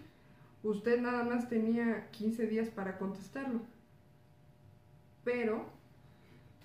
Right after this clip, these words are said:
en condiciones normales usted tendría realmente un problema, porque este juicio ya se hubiera ido en rebeldía. Sin embargo, debido al tema de la pandemia, los juzgados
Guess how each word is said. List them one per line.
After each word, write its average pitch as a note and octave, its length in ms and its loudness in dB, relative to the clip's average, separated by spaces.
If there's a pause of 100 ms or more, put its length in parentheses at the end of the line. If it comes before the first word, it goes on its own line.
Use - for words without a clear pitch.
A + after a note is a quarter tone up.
(260)
en G3+ 140 -2
condiciones A3 600 4
normales A3+ 500 6
usted G#3+ 240 0
tendría G#3+ 340 2
realmente G#3+ 540 2
un G#3 180 0
problema, A3+ 520 0 (200)
porque G3+ 280 -2
este A#3 220 -2
juicio B3 300 -4
ya G#3+ 180 2
se A3 120 -2
hubiera G3+ 300 2
ido G3+ 180 0
en G3 100 0
rebeldía. G#3 520 0 (1900)
Sin A#3+ 260 2
embargo, A#3 640 6 (300)
debido G#3 360 6
al A#3 120 6
tema A3+ 260 8
de A3+ 60 8
la A3 200 6
pandemia, A#3 540 4 (100)
los G3+ 240 0
juzgados G#3+ 760 0